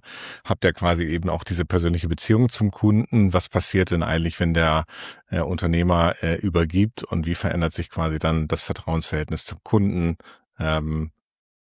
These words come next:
das macht's natürlich entweder leichter oder schwerer, so 'n, so 'n Bestand dann eigentlich, ähm,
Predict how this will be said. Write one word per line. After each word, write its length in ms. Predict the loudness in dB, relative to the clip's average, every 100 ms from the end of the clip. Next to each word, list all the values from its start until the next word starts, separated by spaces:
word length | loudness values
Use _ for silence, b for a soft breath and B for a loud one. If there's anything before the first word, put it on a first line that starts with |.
| _ _ _ -10
das 160 | -6 -2
macht's 260 | -2 0
natürlich 260 | -2 0 -2
entweder 300 | 0 2 2
leichter 460 | 4 2 2 0 0
oder 300 | 0 2 2
schwerer, 540 | 0 2 2 4 2 0 B B B
so 140 | -6 -2
'n, 240 | 0 -2
so 140 | -4 -4
'n 280 | -2 -4 -6
Bestand 400 | -8 -4 -4 -2
dann 160 | -4
eigentlich, 380 | -2 -2 -4 -6 -14 B B B B -4
ähm, 640 | 0 2 2 0 -2 -4